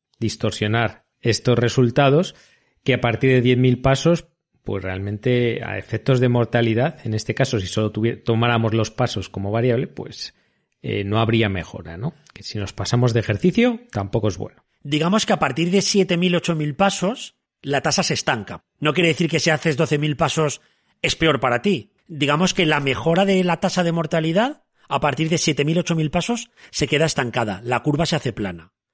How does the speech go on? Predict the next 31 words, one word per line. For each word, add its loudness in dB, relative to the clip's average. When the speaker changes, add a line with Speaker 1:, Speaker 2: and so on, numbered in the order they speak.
Speaker 2:
Otro 2
artículo 2
muy -2
parecido 0
analizó 0
las 0
horas 4
de 2
ejercicio -2
necesarias -2
para -2
tener -2
una 0
vida 2
más -2
larga. -8
Y -4
cogieron 2
los 2
is-, -2
datos 2
de 0
un 0
instituto -2
danés, 0
ojo 0
que -4
esto -2
es -4
una -4
fricada. -6